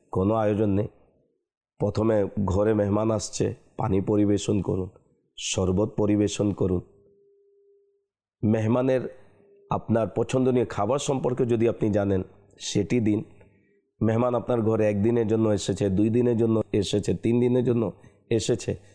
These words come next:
সেভাবে আপনি তার কাছে খাবার পরিবেশন করুন। কিছুক্ষণ পর পর জিজ্ঞেস করুন। খেতে যখন বসেছে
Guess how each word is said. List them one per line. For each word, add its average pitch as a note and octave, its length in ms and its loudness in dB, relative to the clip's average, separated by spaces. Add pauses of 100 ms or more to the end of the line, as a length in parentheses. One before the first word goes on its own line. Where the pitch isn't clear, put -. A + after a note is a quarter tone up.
সেভাবে C3+ 600 0
আপনি A2+ 220 -2
তার G#2 260 0
কাছে - 360 -2 (460)
খাবার A#2 340 -2
পরিবেশন G2+ 600 0
করুন। - 320 -6
কিছুক্ষণ C3+ 400 -2
পর B2+ 200 -2
পর B2 160 0
জিজ্ঞেস G2+ 480 0
করুন। A2 340 -2 (680)
খেতে E3+ 280 0
যখন G3+ 280 0
বসেছে F#3 520 0